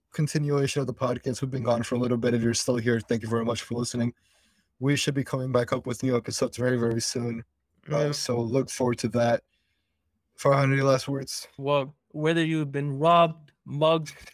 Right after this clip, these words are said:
Speaker 1: <laughs>
Speaker 2: had your finger broken, died, even been through a global pandemic for the past two years, not able to go to school, not able to see your family members, not able to get what you want, buy what you want because your parents are unemployed, or you,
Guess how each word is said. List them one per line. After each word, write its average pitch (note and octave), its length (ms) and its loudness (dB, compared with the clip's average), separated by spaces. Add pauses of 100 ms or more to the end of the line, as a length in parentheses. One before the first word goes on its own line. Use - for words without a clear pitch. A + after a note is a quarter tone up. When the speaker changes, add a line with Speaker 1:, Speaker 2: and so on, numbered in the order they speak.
Speaker 1:
<laughs> - 500 -10
Speaker 2:
had D3+ 220 2
your D3 160 -4
finger E3+ 380 -2
broken, E3 640 0 (580)
died, E3+ 540 2
even E3 480 -4 (160)
been E3 200 2 (100)
through E3 160 0
a D3 40 2
global F3 420 0
pandemic D#3+ 560 0
for C#3+ 100 -12
the C3+ 100 -6
past D#3+ 400 -4
two D#3+ 160 -6
years, D3+ 540 -2
not D3+ 200 2
able D3+ 180 0
to C#3+ 100 -12
go D3 160 -2
to D3 60 -2
school, C#3+ 520 -4
not C#3+ 200 0
able C#3 200 -2
to C#3 120 -12
see - 140 -6
your C3+ 120 -2
family C#3 360 -2
members, C#3 540 -4
not C#3+ 140 0
able C#3+ 180 -4
to C#3+ 240 -8 (1500)
get D#3 180 2
what D3+ 140 0
you D3 100 -2
want, C#3 240 2
buy C#3 220 6
what C#3 140 2
you C#3+ 120 -2
want C3+ 240 0
because C#3 280 -4
your C3+ 60 -8
parents C#3 380 0
are C#3+ 40 0
unemployed, C3+ 600 0
or C#3 100 2
you, C#3 240 0